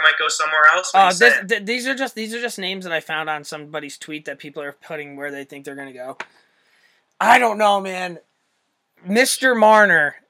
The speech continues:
Speaker 2: is causing some serious distress up there in Toronto right now.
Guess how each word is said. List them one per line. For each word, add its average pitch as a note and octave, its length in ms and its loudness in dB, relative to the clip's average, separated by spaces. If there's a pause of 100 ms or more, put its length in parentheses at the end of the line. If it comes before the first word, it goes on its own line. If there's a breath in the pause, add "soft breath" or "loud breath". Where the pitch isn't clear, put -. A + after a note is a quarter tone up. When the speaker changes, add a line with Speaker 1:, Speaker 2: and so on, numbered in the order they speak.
Speaker 2:
is D#3+ 200 -4
causing F3+ 420 4
some D#3+ 160 -14
serious G3 440 -2
distress E3 500 -2
up D#3 160 -4
there D3+ 180 -2
in C#3+ 80 -4
Toronto D3+ 360 -2
right F#3 240 -2
now. G#3 320 -4